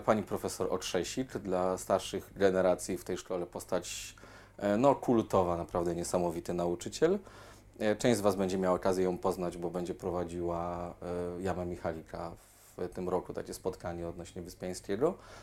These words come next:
dla klas, to jest chyba czwartych. E, i to jakby mnie przekonało do tego, że fajnie byłoby iść właśnie w stronę przedmiotów humanistycznych,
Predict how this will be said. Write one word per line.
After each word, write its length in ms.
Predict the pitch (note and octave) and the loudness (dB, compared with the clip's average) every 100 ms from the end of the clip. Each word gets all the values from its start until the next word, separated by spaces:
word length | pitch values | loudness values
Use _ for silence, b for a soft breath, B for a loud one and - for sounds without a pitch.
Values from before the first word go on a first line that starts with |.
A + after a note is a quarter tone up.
| B | B
dla 160 | G2+ G#2 | 0 0
klas, 360 | G2 F#2+ - - | 2 0 0 -6
to 80 | - | -2
jest 140 | A#2+ | -2
chyba 180 | - F2+ | -2 -8
czwartych. 640 | - - F2+ - G3+ - - B B B B - | -4 0 0 2 -2 -2 -16 B B B B -8
E, 1040 | A#2+ A2 G#2+ G#2+ A2 G#2+ G#2+ G#2+ G#2+ A2 A2+ - | 0 4 4 4 4 4 4 2 0 -2 -6 0
i 260 | A#3 D4+ - - - | 4 4 0 -10 6
to 220 | C4 D4 A3 | 6 6 4
jakby 240 | - C3+ E3 | 4 6 6
mnie 140 | E3 | 4
przekonało 580 | - D#3+ - C#3 B2+ D#3 | 2 0 4 8 12 12
do 120 | F3+ | 10
tego, 400 | F3+ A#2+ C3 F3 | 8 8 8 6
że 360 | E3+ D#3+ E3+ F3 | 4 8 8 8
fajnie 520 | - - G2+ G#2+ C3 | 6 10 10 8 2
byłoby 680 | B2 B2 C#3 C#3 D3 D3+ D#3 | 4 6 6 4 6 6 6
iść 300 | A2 A#2 - - | 4 -2 -2 0
właśnie 320 | F2+ F2 D3 | 0 2 -2
w 60 | - | -2
stronę 440 | - G2+ A2 C3 | 6 8 8 4
przedmiotów 560 | C#3 - A#2 G#2 - C3+ | 4 4 6 4 0 -6
humanistycznych, 840 | - C#3 C3+ - - - C3+ F3 | 2 4 4 2 -2 2 2 2